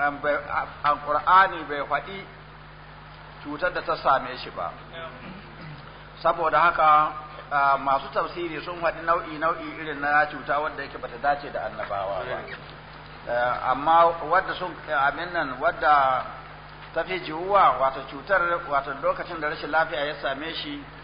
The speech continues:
matar ta tafi neman magani. Sai shaidan ya ce, "Zan baki magani, amma da sharaɗi," ya ce, "To, wane ne ya, ya, ya gode min ni, ni warkar da shi."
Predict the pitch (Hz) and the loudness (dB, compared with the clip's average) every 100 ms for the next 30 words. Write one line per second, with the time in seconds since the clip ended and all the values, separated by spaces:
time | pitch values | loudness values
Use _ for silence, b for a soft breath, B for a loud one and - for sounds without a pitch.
0 | - - - - 120 127 131 165 135 143 | -18 -18 -18 -18 -6 -2 0 -2 -8 -8
1 | 151 135 139 143 143 139 139 135 - - | -8 -8 -6 -6 -6 0 0 0 -6 -8
2 | - - - - - - - 160 160 160 | -14 -16 -18 -18 -16 -16 -6 -4 -2 -4
3 | 143 143 139 147 147 139 135 131 - 175 | -4 -4 -4 -6 -4 -6 -6 -6 0 0
4 | 151 151 151 139 147 139 139 143 127 135 | 4 2 2 0 0 0 -4 -4 -4 0
5 | 151 135 - 151 139 156 165 147 - 127 | 0 0 -4 -2 -2 -4 -8 -8 -8 -10
6 | 143 127 151 156 143 131 156 151 143 - | -8 -2 4 4 4 -6 -6 -4 -6 -6
7 | 143 123 131 127 165 165 139 143 165 165 | -6 -4 -4 -2 0 0 -2 -8 -10 -10
8 | 160 151 151 143 - - - | -8 -2 -2 -2 -4 -6 -12